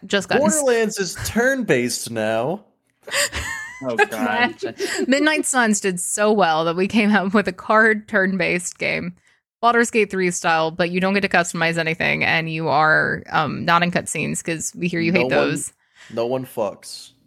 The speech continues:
Speaker 1: No one fucks. This is an
Speaker 2: No one
Speaker 1: M-rated
Speaker 2: fucks.
Speaker 1: game with no sex. How dare you imply that in our Christian Minecraft server?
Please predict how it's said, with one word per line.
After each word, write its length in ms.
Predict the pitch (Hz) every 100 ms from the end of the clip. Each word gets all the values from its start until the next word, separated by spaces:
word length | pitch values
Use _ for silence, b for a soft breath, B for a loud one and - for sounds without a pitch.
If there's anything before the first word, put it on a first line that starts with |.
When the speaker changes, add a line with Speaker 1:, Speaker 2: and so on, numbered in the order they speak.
| _ -
Speaker 1:
No 140 | 180
one 180 | 185 196
fucks. 540 | 202 170 175 - - 202
This 180 | 180
is 160 | 185 175
an 80 | 185
Speaker 2:
No 60 |
one 80 | 190
Speaker 1:
M-rated 240 | 185 180 175
Speaker 2:
fucks. 20 |
Speaker 1:
game 240 | 180 175
with 180 | 180 180
no 320 | 208 202 202
sex. 460 | 190 - 170 - -
How 160 | 202
dare 220 | 180 175 170
you 400 | 170 175 185 165
imply 440 | 190 180 165 -
that 280 | 170 175 -
in 360 | 185 214 - 185
our 120 | 170
Christian 280 | 175 180 170
Minecraft 320 | - - -
server? 360 | - 147 170